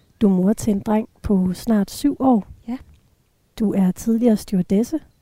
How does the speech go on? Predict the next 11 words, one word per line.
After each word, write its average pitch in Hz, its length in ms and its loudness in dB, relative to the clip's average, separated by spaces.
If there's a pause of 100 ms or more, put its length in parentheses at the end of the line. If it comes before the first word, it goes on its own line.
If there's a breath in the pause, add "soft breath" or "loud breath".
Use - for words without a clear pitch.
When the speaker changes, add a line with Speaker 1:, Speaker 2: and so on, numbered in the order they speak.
(380)
Speaker 1:
og 214 120 0
butikschef - 1300 -2
i 202 100 -4
en 196 80 -2
butik 226 360 -4
i 240 40 -2
Bruuns 233 320 -2
Galleri 202 320 0
i 226 120 0
Aarhus. 220 480 2
Speaker 2:
Ja. 240 140 -4